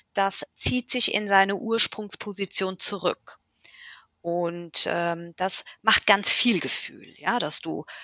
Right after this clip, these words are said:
ein Kribbeln hast, eine Wärme, was Fließendes.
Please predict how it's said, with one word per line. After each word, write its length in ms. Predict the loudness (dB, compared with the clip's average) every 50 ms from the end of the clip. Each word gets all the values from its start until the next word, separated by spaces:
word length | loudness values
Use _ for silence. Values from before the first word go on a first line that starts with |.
| -20 -20 _
ein 120 | -20 -10 2
Kribbeln 720 | 2 2 4 6 4 4 4 4 0 0 0 0 -2 0
hast, 420 | 2 2 2 2 2 2 0 0 0
eine 220 | -2 -6 -4 0
Wärme, 720 | 4 4 6 8 8 8 8 6 4 2 0 -2 -2 -2 -4
was 260 | -6 -4 -2 -2 -4
Fließendes. 920 | -4 -6 -12 -14 -14 -14 -12 -10 -4 -2 -2 -2 -2 -2 -2 -2 -2 -2